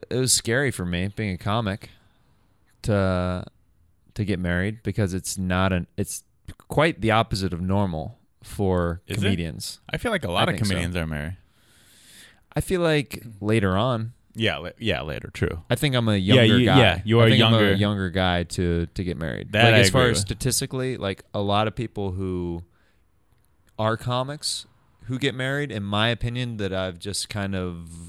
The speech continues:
Speaker 1: monitored from the age groups, a lot of them are more,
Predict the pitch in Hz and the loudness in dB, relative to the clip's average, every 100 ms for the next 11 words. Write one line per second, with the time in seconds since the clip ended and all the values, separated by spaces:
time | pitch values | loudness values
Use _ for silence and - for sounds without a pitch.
0 | 98 - - _ - 90 90 92 95 101 | -20 -20 -20 _ -10 -4 0 0 0 -2
1 | 107 107 98 101 92 90 90 90 - _ | -2 -4 -6 -6 -4 -4 -6 -10 -16 _
2 | - 95 90 98 - 117 117 - 95 95 | -10 -4 -2 -2 -4 -8 -8 -10 -6 -2
3 | 95 101 101 101 98 92 90 87 85 85 | 0 0 -2 -4 -4 -4 -6 -4 -4 -4
4 | 85 85 | -4 -4